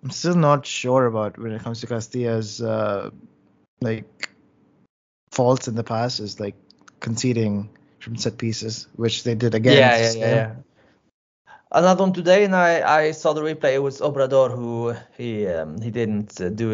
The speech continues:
Speaker 2: a good enough job in the, in the duel. But, uh, ah,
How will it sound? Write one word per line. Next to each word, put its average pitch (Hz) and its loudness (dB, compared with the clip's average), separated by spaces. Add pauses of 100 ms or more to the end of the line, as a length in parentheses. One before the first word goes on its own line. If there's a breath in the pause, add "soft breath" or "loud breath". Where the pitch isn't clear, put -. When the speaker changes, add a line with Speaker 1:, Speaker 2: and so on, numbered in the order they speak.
(120)
Speaker 2:
a 107 -4
good 110 -4
enough 107 -2
job 104 2 (140)
in 107 -4
the, 101 0
in 113 -2
the 110 -2
duel. 104 -2
But, 110 2
uh, 98 2 (680 soft breath)
ah, - -6